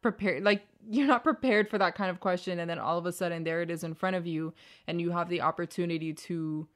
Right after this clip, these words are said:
as far as you know, because, right, you don't know who the artist is that's behind this. So it's really just an experience for yourself. You're just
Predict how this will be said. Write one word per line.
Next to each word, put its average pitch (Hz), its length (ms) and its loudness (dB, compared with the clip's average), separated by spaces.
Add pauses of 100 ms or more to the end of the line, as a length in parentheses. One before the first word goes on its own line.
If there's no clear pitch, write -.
(680)
as 208 180 -2
far 240 200 4
as 214 180 2
you 220 220 2
know, 160 280 2
because, 175 300 -2
right, 160 220 2
you 185 120 -2
don't 220 220 0
know 196 420 2
who 202 120 -2
the 190 160 -4
artist 170 400 -2
is 165 140 -4
that's 160 200 -4
behind 170 440 -6
this. 214 180 0
So 185 120 0
it's 180 220 -4
really 214 200 0
just 196 220 -6
an 185 60 -8
experience 170 520 -6
for 180 120 -6
yourself. 165 640 -4 (120)
You're 165 180 -6
just 175 320 -8